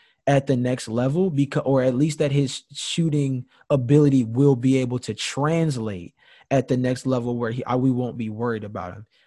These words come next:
Similar to Nwora, he has the kind of build, the kind of frame that should be able to turn into a two-way guard forward for this team. The goal is to be able to get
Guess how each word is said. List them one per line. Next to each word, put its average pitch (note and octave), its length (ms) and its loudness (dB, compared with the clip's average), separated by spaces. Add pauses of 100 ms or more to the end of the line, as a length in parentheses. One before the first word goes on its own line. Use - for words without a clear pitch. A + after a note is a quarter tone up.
(140)
Similar G3 500 0
to F#3+ 60 -2
Nwora, D3+ 520 0
he D#3 260 -2
has D3+ 340 -2
the D#3+ 100 -4
kind C3+ 300 -4
of A2 180 -8
build, B2+ 300 0
the C3 100 -4
kind A#2+ 300 -6
of A2 100 -10
frame B2 680 -6 (580)
that C3 320 0
should F3+ 460 -2
be D3 180 0
able C3 200 -2
to C3 140 -10
turn B2 300 -6
into C3 240 -2
a A#2+ 80 -4
two-way B2 840 -4 (480)
guard A#2 340 -2
forward A#2+ 460 -4
for A2+ 160 -6
this A2 240 -10
team. A2+ 400 -8 (1200)
The C3+ 140 2
goal G#3 320 2
is A3+ 140 0
to G3+ 100 2
be E3 220 2
able D3 140 2
to C#3+ 60 2
get B2 320 -4